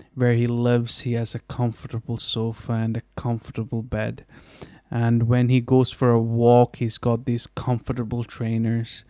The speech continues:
When he has a shower, it's this comfortable warm water. When he wants to order food, it's just this comfortable app that just l-, does everything for him.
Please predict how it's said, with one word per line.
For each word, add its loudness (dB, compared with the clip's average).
When 6
he 6
has -2
a -4
shower, 2
it's -2
this -4
comfortable -2
warm 2
water. -4
When 4
he 8
wants 4
to -4
order 0
food, 0
it's -2
just -6
this -6
comfortable -6
app -4
that -10
just -10
l-, -8
does -6
everything -6
for -2
him. -10